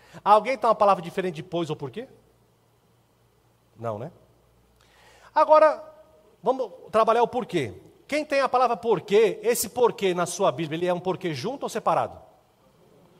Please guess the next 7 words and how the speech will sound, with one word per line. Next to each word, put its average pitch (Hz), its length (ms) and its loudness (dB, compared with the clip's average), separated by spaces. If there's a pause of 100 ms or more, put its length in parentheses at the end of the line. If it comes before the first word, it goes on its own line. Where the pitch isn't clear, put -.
(200)
Junto. 156 920 -6 (3500)
Deus 285 320 2
falando 269 280 -2
comigo 226 300 -8
sobre 226 220 -4
o - 40 -12
português. 135 680 -8